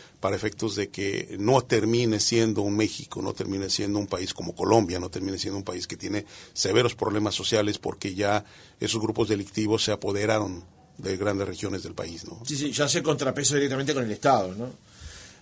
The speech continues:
Speaker 2: Eh, ya en el cierre de la, de la entrevista, me quedó una, una frase que Jorge Lanata repite cada dos por tres, que es,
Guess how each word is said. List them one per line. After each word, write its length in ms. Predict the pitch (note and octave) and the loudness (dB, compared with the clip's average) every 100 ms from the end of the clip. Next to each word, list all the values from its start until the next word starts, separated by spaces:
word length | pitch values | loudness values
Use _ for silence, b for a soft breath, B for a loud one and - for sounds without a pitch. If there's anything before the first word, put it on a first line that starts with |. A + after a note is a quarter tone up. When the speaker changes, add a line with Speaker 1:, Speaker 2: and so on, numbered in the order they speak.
| - | -8
Speaker 2:
Eh, 300 | C3 A#2 G#2+ - - - - - | -4 -4 -6 -12 -20 -20 -18 -2
ya 100 | D#3+ | 2
en 60 | D#3+ | 2
el 100 | D#3 | 4
cierre 300 | E3+ E3 D3+ | 6 6 6
de 80 | B2+ | 6
la, 220 | A#2+ A2 | 4 4
de 100 | B2 | 2
la 60 | |
entrevista, 520 | B2+ B2 C3 B2+ B2+ A#2+ | 0 2 0 2 2 4
me 180 | B2+ B2 | 0 4
quedó 220 | C#3+ E3 | 8 8
una, 280 | D#3+ C#3 B2+ | 8 4 4
una 200 | C3 B2+ | 2 2
frase 360 | D3 C#3 D3 | 4 4 4
que 520 | - A2+ G#2+ G#2 F2 - | 2 0 2 0 -2 -6
Jorge 340 | - C#3 C#3 | 0 0 2
Lanata 380 | B2 B2+ C#3 C3 | 2 2 2 2
repite 440 | A#2 A2+ C3 B2 G2+ | 0 0 -2 -2 0
cada 200 | A2+ A2+ | 2 2
dos 120 | A#2+ | 2
por 180 | A#2+ A2 | 0 0
tres, 200 | C3 B2+ | -2 0
que 200 | A#2+ C3 | 0 2
es, 160 | - | -2